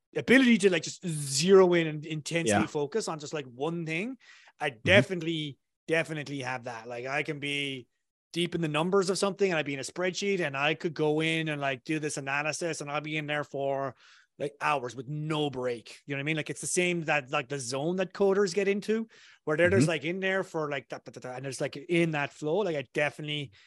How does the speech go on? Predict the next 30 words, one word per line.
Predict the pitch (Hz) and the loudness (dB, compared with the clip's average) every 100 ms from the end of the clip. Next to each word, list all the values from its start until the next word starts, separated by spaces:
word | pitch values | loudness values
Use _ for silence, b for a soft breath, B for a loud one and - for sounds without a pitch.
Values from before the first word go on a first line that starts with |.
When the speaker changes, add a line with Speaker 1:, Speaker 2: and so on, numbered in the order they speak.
| b - | b -4
Speaker 1:
I | |
definitely | 156 147 147 123 | -2 -2 -4 -4
have | 143 | -2
that | 160 170 170 | 0 -2 -2
capability | 180 175 160 180 180 185 180 B B _ _ | -4 -4 -2 0 2 0 -2 B B _ _
as | 175 160 | 0 0
well. | 165 185 202 - - | 0 0 -2 -6 -8
Um, | 160 151 143 135 - _ _ _ _ _ _ _ _ _ | -4 -2 -4 -8 -18 _ _ _ _ _ _ _ _ _
honestly, | 196 269 294 311 | 0 2 4 4
that's | 233 214 | 6 6
where | 208 | 6
I'm | 160 | 4
happiest | 175 - 123 - - - _ - | 0 0 -8 -10 -12 -18 _ 0
as | 196 165 | 0 2
well. | 160 139 120 | 0 -2 -4
Like, | 143 147 | -4 -2
when | 143 147 | 0 2
Speaker 2:
Mm. | |
Speaker 1:
I, | 170 180 190 190 b b - | 4 4 2 -2 b b -8
when | 143 | -4
I | 185 | 0
get | 185 175 | -2 0
into | 170 196 | -2 -2
that | 208 202 185 | -2 -2 0
zone | 208 202 190 | 0 0 -2
where | 156 139 | -2 -4
it's | - | -6
just, | 156 143 - | -8 -8 -6
like, | 143 123 | -8 -8
there's | 135 113 | -12 -14